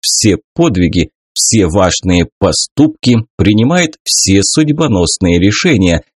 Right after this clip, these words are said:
Покровитель потому и называется покровителем, а не ручной собачкой на побегушках. Покровитель не дает совершать ошибок,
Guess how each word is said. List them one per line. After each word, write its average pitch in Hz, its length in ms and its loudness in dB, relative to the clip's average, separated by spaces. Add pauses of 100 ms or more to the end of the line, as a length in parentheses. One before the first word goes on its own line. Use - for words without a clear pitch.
(260)
Покровитель 175 760 0
потому 160 420 0
и 160 60 2
называется 131 840 0
покровителем, 98 960 0 (120)
а 107 120 0
не 90 140 0
ручной 90 520 -2
собачкой 104 840 -2
на 82 140 0
побегушках. 90 840 0 (480)
Покровитель 117 880 0
не 98 220 2
дает 90 400 0
совершать 101 680 -2
ошибок, 82 680 -2